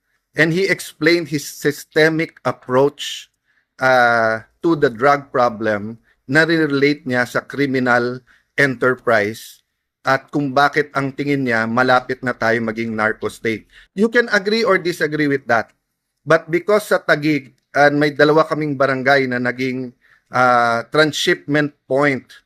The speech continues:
and there were very powerful people involved.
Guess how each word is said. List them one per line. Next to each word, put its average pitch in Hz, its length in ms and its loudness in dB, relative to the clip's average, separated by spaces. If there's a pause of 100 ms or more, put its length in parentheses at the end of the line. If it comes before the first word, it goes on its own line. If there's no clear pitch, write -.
(440)
and 143 100 2
there 156 160 4
were 165 160 2
very 160 540 0
powerful 156 560 0
people 139 520 -2 (120)
involved. 131 680 0